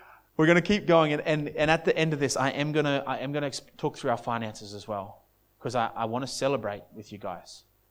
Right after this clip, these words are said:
I wanna celebrate in what God's doing, what, what God's speaking to you, and what, what's happening with finances. Something is, is, has changed drastically, and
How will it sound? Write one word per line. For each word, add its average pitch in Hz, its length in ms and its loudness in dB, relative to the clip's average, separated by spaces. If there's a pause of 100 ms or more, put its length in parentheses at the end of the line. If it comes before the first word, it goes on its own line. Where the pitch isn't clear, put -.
(200)
I 110 60 -6
wanna 131 140 -4
celebrate 147 580 -2
in 120 100 -6
what 120 160 -6
God's 117 280 -6
doing, 110 260 -8
what, 110 240 -6 (220)
what 117 160 -4
God's 131 240 -2
speaking 151 560 -4
to - 120 -8
you, 117 200 -4
and 110 120 -4
what, 117 200 -4
what's 117 160 -4
happening 110 580 -12 (460)
with 117 120 -6
finances. 104 640 -10 (120)
Something 139 400 -6
is, 123 200 -8 (100)
is, - 200 -12 (320)
has - 180 -8
changed 123 400 -2
drastically, 117 460 -6 (420)
and 117 180 -6